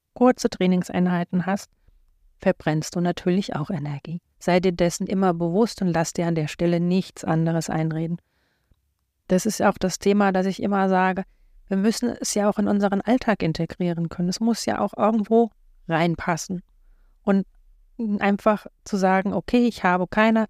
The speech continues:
Zeit, keine halbe Stunde, keine Stunde Zeit, also bringt es mir nichts“, wäre wirklich fatal.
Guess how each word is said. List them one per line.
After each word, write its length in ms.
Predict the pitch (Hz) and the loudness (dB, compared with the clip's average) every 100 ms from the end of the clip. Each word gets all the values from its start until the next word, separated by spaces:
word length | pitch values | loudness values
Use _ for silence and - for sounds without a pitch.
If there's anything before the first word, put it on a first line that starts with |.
| _ _ | _ _
Zeit, 420 | - 214 233 - | 0 2 2 0
keine 320 | - 190 185 | -2 0 2
halbe 260 | 180 226 226 | 2 0 -2
Stunde, 340 | - 214 196 | -2 -2 -2
keine 260 | - 180 180 | -2 0 0
Stunde 400 | - 220 226 220 | 0 2 2 2
Zeit, 360 | - 202 196 196 | 0 0 0 0
also 180 | 170 175 | 0 0
bringt 340 | - 196 - | 0 0 -2
es 140 | 185 | -2
mir 120 | 180 170 | 0 0
nichts“, 220 | 175 - _ _ _ _ _ | -2 -8 _ _ _ _ _
wäre 320 | 175 165 156 151 | 0 2 2 0
wirklich 360 | 156 - 160 | -2 -4 -8
fatal. 480 | - 185 - 170 | -8 -10 -6 -8